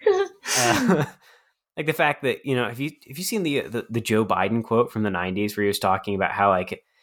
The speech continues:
Speaker 2: Israel is our greatest asset in the Middle East, and if we didn't have one, we would need to make one?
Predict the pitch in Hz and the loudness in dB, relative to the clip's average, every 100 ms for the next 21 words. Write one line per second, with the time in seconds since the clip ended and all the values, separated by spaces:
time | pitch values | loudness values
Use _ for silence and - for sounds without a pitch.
0 | _ - 117 110 113 110 104 101 98 101 | _ -2 0 4 4 6 4 2 2 2
1 | 101 90 95 95 104 104 104 98 98 92 | 0 0 0 0 0 0 0 2 2 2
2 | 95 - 95 92 - - 101 104 101 - | 0 -4 -4 -6 -6 -4 -2 0 -2 -2
3 | 98 98 107 113 107 104 98 92 95 92 | 0 0 2 2 2 0 -2 -2 -4 -2
4 | 107 90 92 - 107 113 | -4 -2 -4 0 2 2